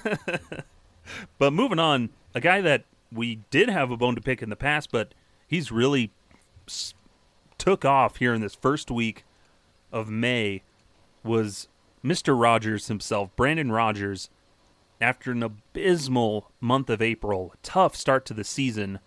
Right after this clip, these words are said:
he's turned things around, where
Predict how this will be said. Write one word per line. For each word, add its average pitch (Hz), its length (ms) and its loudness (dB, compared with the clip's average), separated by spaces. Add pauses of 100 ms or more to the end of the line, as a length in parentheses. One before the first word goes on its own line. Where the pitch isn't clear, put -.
(960)
he's 143 200 -4
turned 165 260 0
things 131 240 2
around, 104 540 -2 (640)
where 104 520 -2